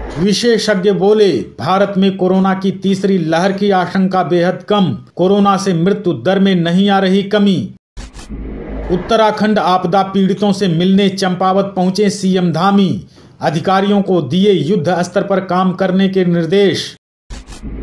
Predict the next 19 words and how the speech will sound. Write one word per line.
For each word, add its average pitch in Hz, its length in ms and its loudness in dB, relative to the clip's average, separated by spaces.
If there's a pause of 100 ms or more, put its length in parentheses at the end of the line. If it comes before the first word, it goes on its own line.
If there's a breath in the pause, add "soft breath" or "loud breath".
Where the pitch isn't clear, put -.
(360)
प्रियंका 214 480 0
गांधी 196 400 0
वाड्रा 175 480 2
ने 196 160 2
कांग्रेस 190 540 0
की 202 140 -2
प्रतिज्ञा 185 520 0
यात्रा 175 460 0
को 190 200 0
किया 190 300 0
रवाना, 180 680 0 (240 loud breath)
बीस 185 380 -2
लाख 190 280 0
नौकरी 185 540 0
सरकारी 190 520 -2
देने 180 360 0
का 190 140 0
किया 185 320 -2
वायदा। 180 760 0